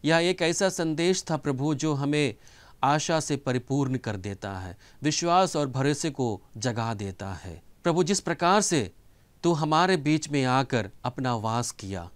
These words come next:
और हमें मुक्ति के भागी बनाया, प्रभु हमें बल दे कि उस मुक्ति के कार्य को हम अपने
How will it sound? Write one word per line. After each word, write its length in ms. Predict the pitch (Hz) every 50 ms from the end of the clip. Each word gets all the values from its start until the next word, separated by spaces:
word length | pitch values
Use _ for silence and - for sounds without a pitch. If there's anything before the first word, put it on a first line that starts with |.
| - - - -
और 160 | 139 165 190 180
हमें 200 | 175 170 160 156
मुक्ति 360 | 156 170 165 - - 190 180
के 160 | - 147 135
भागी 380 | 110 101 98 120 139 123 143 131
बनाया, 480 | 110 110 98 101 95 95 92 92 80 - - - - - - - - - - -
प्रभु 240 | 143 139 131 147 143
हमें 320 | 139 139 131 139 143 123
बल 220 | 127 139 139 139 127
दे 240 | 113 110 98 87 - - _ _ - - - - - - -
कि 120 | 151 156
उस 260 | 170 185 185 185 -
मुक्ति 340 | 156 160 165 - - 170 156 143
के 200 | - 147 143 135
कार्य 400 | - 135 120 123 123 123 127 123
को 260 | - - 107 95 87 - - - - - - -
हम 120 | 139 135
अपने 440 | 131 120 - 127 131 135 131 120